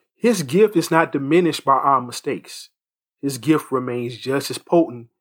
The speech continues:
even though we have mistakes. Because how many times have you tried to do something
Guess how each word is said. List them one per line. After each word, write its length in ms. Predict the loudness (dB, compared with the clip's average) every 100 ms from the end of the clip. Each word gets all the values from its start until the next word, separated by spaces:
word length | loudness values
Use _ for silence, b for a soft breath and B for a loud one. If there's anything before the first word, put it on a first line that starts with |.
| _ _ _
even 360 | -2 0 0 4
though 200 | 4 4
we 220 | 0 -2
have 300 | 0 0 -2
mistakes. 640 | -10 -16 -20 _ -20 _ _ _ _ _ _ _ _
Because 260 | -2 -2 2
how 160 | 0
many 160 | 2 -4
times 320 | -2 0 0
have 200 | -2 -2
you 160 | -4 -4
tried 320 | 2 2 2
to 60 | -2
do 140 | -10
something 440 | -10 -12 -14 -20